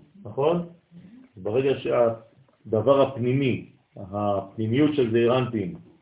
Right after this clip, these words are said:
אחר קבלת השפע של המוחין ושל החסדים, נחת על כל עינון נחלין ובועין דאורייתא. אז הקול הזה יורד, מתלבש,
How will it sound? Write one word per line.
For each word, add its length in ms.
אחר 340
קבלת 480
השפע 600
של 120
המוחין 600
ושל 200
החסדים, 880
נחת 360
על 340
כל 180
עינון 340
נחלין 360
ובועין 540
דאורייתא. 480
אז 180
הקול 400
הזה 220
יורד, 680
מתלבש, 880